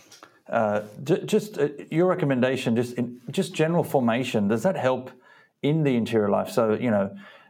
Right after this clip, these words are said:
reading catechism, uh, studying the Bible, and, and many Catholics probably haven't even looked at the Bible outside of Mass. You know, sometimes it's, it's, it's, it's sitting there and collecting dust. And I'm sort of torn here because on one hand,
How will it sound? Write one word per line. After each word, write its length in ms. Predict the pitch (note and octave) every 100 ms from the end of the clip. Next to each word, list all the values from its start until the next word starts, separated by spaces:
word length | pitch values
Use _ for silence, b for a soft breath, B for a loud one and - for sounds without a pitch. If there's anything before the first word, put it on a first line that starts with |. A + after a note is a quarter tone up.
| B
reading 280 | B2 D3 D3
catechism, 840 | - A2 G#2+ A2 G2 G2+ G2+ - -
uh, 120 | G#2 G#2+
studying 420 | - C#3 D3 C3
the 80 | G#2
Bible, 420 | G#2 G2+ G2+ -
and, 160 | A#2
and 160 | C3 B2+
many 220 | D3+ E3+
Catholics 420 | - C#3 C3 A#2+
probably 240 | - B2 A2
haven't 200 | A#2+ A2+
even 400 | G#2 G2 F#2+ B B B B _ _ -
looked 260 | B2 C#3+
at 80 | A2
the 80 | A#2
Bible 460 | G2 G#2 G2 G2+ G#2
outside 340 | G#2 - G#2
of 80 | F#2
Mass. 360 | G2 F#2+ - G#2+
You 80 |
know, 100 | G#2 G#2+
sometimes 500 | B2 A#2 A#2+ A2 G#2
it's, 140 | G#2
it's, 240 | - G#2 -
it's, 400 | G2+ - - -
it's 160 | - G2+
sitting 300 | - B2+ A2+
there 280 | A2 C#3 D3+
and 120 | A#2
collecting 380 | A#2 A2 A2+ G#2
dust. 300 | A#2+ A#2+ - b b b b _ _ _ _ _ _ _ _ _ -
And 160 | C3+
I'm 200 | C#3+ C#3+
sort 180 | - F#3
of 80 | E3
torn 300 | - D#3+ F3
here 140 | B2
because 400 | G#2 G#2+ - A#2+
on 140 | A#2+ A#2+
one 180 | D3 F3
hand, 540 | C3+ G#2+ G#2 A2+ -